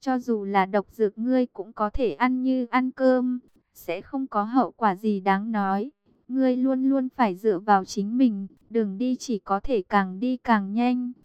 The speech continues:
nếu như cuối con đường là tử lộ, cũng không thể trở lại được,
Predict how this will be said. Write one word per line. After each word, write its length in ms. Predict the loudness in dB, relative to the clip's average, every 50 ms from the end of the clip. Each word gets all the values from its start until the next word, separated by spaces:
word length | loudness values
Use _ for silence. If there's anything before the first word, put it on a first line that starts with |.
| _ _
nếu 220 | -4 -2 -2 -2 -2
như 200 | -2 -2 -4 -4
cuối 260 | -4 -4 -2 -2 -2 -2 0
con 280 | 0 0 0 0 0
đường 240 | -2 -2 -2 -2 -2
là 200 | 0 0 0 0
tử 240 | 2 2 2 2 2
lộ, 360 | 2 2 2 2 0 -2 -8 _ _ _ _ _
cũng 180 | -16 -14 -14 -12
không 260 | -10 -8 -6 -6 -4
thể 200 | -2 -2 -2 -2
trở 240 | -2 -4 -4 -4 -2
lại 260 | -2 0 0 0 0
được, 300 | 0 2 2 2 2